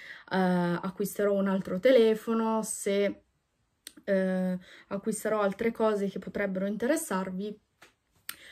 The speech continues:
e, eh, altre cose in pratica. Detto questo, che ho parlato fin troppo, vi faccio vedere il cellulare e cosa c'è dentro in questa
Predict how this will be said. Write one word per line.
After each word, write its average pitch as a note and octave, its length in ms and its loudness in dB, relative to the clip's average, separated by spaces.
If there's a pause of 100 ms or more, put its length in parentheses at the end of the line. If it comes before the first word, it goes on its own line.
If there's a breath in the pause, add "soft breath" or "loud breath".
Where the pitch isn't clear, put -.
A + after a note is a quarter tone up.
(300 loud breath)
e, A#3 280 4
eh, F#3+ 420 0
altre F3+ 380 -2
cose - 440 -4 (520 loud breath)
in F#3+ 160 -8
pratica. - 460 -8 (840 loud breath)
Detto D4 300 4
questo, C#4+ 320 2
che A#3 100 0
ho A3 40 0
parlato C#4 400 2
fin D4 200 10
troppo, A4 420 2 (440 soft breath)
vi E4+ 140 0
faccio A#3 500 0
vedere F#3+ 600 2
il A#3+ 260 -2
cellulare F#3+ 760 2
e A#3 140 -6
cosa F#3 340 -2
c'è B3 180 -4
dentro F#3 640 0 (500 loud breath)
in G#3+ 220 -6
questa - 720 -4